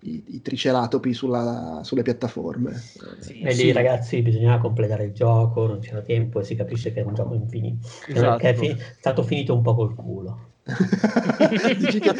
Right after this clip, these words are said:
Speaker 1: dici che Miyamoto quando diceva quella cosa pensava
Speaker 3: Sì,
Speaker 1: proprio ai
Speaker 3: si riferiva a quel
Speaker 1: triceratopi.
Speaker 3: cazzo, a quel cazzo di triceratopi.
Speaker 4: <laughs> E poi,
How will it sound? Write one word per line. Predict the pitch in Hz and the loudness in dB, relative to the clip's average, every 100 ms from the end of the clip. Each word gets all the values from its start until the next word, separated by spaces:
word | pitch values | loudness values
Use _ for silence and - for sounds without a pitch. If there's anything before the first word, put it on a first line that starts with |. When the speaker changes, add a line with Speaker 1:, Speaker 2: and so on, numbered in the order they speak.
| 349 | 0
Speaker 1:
dici | 185 196 | 2 2
che | 214 | 4
Miyamoto | 214 214 208 233 226 | 2 4 2 0 0
quando | 196 | -2
diceva | 170 170 | -2 -2
quella | 165 165 | -2 -4
cosa | 175 185 | -4 -6
pensava | 165 120 123 | -6 -2 0
Speaker 3:
Sì, | |
Speaker 1:
proprio | 143 151 | 4 4
ai | 135 | 4
Speaker 3:
si | 113 | 2
riferiva | 143 147 147 | 2 2 2
a | |
quel | 151 - | 2 2
Speaker 1:
triceratopi. | |
Speaker 3:
cazzo, | 160 - 151 | 0 0 -2
a | - | -2
quel | 139 | -4
cazzo | 135 135 - 131 | -4 -6 -6 -8
di | 123 | -6
triceratopi. | 120 117 - 113 117 107 98 | -4 -4 -6 -10 -8 -10 -8
Speaker 4:
<laughs> | - - - 202 | -6 -4 0 0
E | 226 160 | 0 0
poi, | 190 233 | 2 4